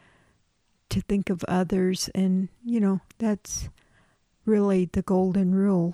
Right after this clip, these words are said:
"Do unto others as you would have them do unto you." And so with that,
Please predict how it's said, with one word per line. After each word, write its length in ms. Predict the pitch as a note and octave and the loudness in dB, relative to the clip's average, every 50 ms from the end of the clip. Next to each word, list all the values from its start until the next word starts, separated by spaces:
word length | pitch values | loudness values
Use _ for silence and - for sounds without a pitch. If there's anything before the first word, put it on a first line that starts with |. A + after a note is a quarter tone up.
| - _ | -6 _
"Do 200 | - G3+ G3 G3 | -2 0 2 2
unto 280 | G3 F#3+ F3+ - - - - | 2 2 0 -2 -4 -2 -2
others 440 | F#3 F3+ - G3 F#3+ F#3 - - | -2 0 0 0 0 0 -2 -2
as 240 | F#3 F3+ F3+ - - | -2 -2 -2 -2 -2
you 120 | F#3+ F#3+ F#3 | -2 0 0
would 200 | G3 G3 - - | 0 -2 -2 -2
have 300 | - G3 F#3 F#3 - - | -2 -2 -2 -2 -2 -2
them 240 | G3+ F#3 F3+ F3+ F3+ | -2 -2 0 -2 -2
do 220 | - G3 G3 F#3 F#3 | 0 0 2 2 2
unto 300 | F3+ F#3 - - - F#3 | 2 0 -2 -2 -2 0
you." 480 | F3+ F#3 G3 G3 G3+ G3 F#3 F3+ - - - - - - - - - - - - _ _ _ - | 0 2 2 2 2 2 0 0 -2 -6 -14 -20 -20 -20 -20 -20 -20 -20 -20 -20 _ _ _ 0
And 220 | G#3+ G#3+ G3 F3+ | 2 2 2 2
so 380 | - - - G#3+ G3+ G3+ G3+ G3 | 0 0 2 2 2 4 2 0
with 440 | F#3 F#3 - - G3+ G3+ G3 - - | 0 -2 -2 0 0 0 0 0 -2
that, 640 | G#3+ A3+ B3+ C4+ B3+ A3+ G3+ G#3 - - - - | -2 0 0 0 0 0 0 0 -2 -4 -10 -12